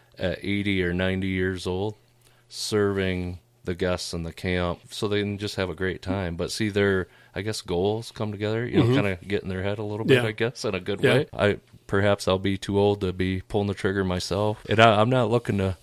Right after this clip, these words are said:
Speaker 1: push the time up any sooner than I need
Speaker 2: Right.
Speaker 1: to, but there'll, yeah, there'll probably be a day when I'll be that older guy and
Speaker 2: Yeah.
Speaker 1: wanna keep that camp going.
Speaker 2: And, you know, Linda and I, and you've been here as a, as a guest in the past, and,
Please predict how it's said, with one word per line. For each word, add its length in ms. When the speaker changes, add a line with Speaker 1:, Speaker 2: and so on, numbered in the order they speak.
Speaker 1:
push 300
the 80
time 280
up 220
any 180
sooner 360
than 100
I 60
need 100
Speaker 2:
Right. 240
Speaker 1:
to, 260
but 260
there'll, 220
yeah, 220
there'll 160
probably 280
be 160
a 60
day 240
when 320
I'll 140
be 140
that 180
older 300
guy 260
and 260
Speaker 2:
Yeah. 200
Speaker 1:
wanna 220
keep 200
that 220
camp 280
going. 360
Speaker 2:
And, 220
you 80
know, 100
Linda 300
and 80
I, 140
and 280
you've 160
been 180
here 220
as 220
a, 260
as 160
a 60
guest 720
in 140
the 60
past, 640
and, 540